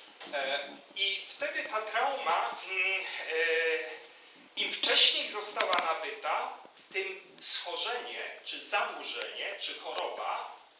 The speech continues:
może być poważniejsza. Im wcześniej, im dłużej trwało.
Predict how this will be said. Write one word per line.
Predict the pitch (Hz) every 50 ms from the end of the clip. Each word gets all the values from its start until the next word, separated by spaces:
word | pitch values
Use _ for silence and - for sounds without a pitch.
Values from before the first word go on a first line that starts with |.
| - -
może | 175 180 185 185 190
być | - - - -
poważniejsza. | - 175 170 151 147 151 151 147 143 123 - - - - - -
Im | 160 160 160
wcześniej, | - - - 240 247 - - 247 240 - - - - 185
im | 180 - -
dłużej | 185 208 - - 165 160 -
trwało. | - - - - - - - - - -